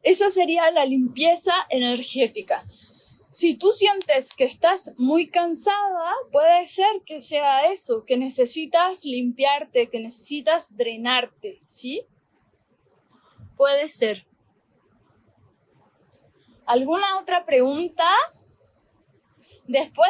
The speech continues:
de hacer esta limpieza, es importante que se tomen un vasito de agua.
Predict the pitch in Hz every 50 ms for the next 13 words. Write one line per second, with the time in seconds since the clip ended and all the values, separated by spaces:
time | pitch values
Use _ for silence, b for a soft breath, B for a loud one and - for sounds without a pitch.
0 | 415 403 392 392 - - 381 349 403 392 - - 330 302 285 269 277 262 196 311
1 | 339 381 - 403 370 370 - - 320 330 302 285 302 302 302 - 320 330 311 370
2 | 285 311 302 - 285 254 - 285 302 302 311 330 330 311 - - 269 294 294 294
3 | 294 294 294 - 311 285 302 302 302 285 269 254 254 262 285 311 311 311 302 294
4 | 277 277 269 269 262 262 269